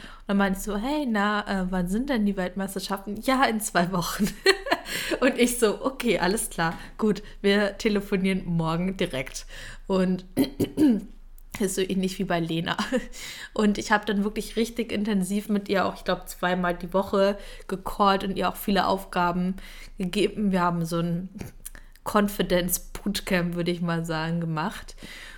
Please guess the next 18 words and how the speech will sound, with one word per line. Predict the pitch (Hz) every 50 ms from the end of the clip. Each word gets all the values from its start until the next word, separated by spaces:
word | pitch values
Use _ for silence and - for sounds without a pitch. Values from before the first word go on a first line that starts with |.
| - - -
Und, | 208 202 190 190 190 190 190 190 -
äh, | - 190 185 180
sie | 175 185 190 196
war | 208 214
jetzt | 208 208 - -
diese | 208 196 185 185
Woche | 196 202 - 185
auf | - 185 -
den | - 175 180
Weltmeisterschaften | 180 196 214 - 214 214 220 214 - 220 - - 220 202 208 - 202 196 190 196 196 - - - - - - - - - - - - -
und | - 214 214 208 208 202 - - - -
zum | - - 220 202
Anfang | - 240 277 285 - - 254 240 247 277 330 330 - - - - - - - - - - - - - - -
liefen | 214 214 247 269 - - 240 214
wirklich | 208 226 226 - 269 247 -
viele | - - 233 202 240 240
Dinge | 240 240 196 190 185 190 202
schief, | 202 - - 202 185 175 170 - -